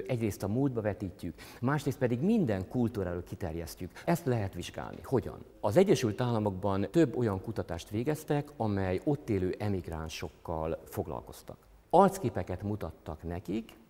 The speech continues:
és meg kellett ítélni arcképek vonzerejét. Nem a saját etnikumukhoz, nem a saját kultúrájukhoz, még csak nem is a saját rasszukhoz tartozó arcképeket mutattak nekik. Ennek ellenére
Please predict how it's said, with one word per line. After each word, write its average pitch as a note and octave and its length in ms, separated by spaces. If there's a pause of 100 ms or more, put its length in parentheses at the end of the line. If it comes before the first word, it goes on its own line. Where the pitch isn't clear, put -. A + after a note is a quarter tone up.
és G#2+ 180
meg A2 200
kellett E2 300
ítélni F2+ 520 (100)
arcképek G#2+ 560
vonzerejét. F2 760 (260)
Nem C3+ 320
a D3 60
saját C#3 480
etnikumukhoz, A2 920
nem A2 180
a A#2 40
saját A2 420
kultúrájukhoz, F#2+ 800
még G#2 120
csak A2+ 160
nem C3 140
is A2 120
a A#2 40
saját G#2 320
rasszukhoz G#2 640
tartozó F2+ 720
arcképeket F#2 720
mutattak E2 500
nekik. - 360 (440)
Ennek D#3+ 460
ellenére G2 760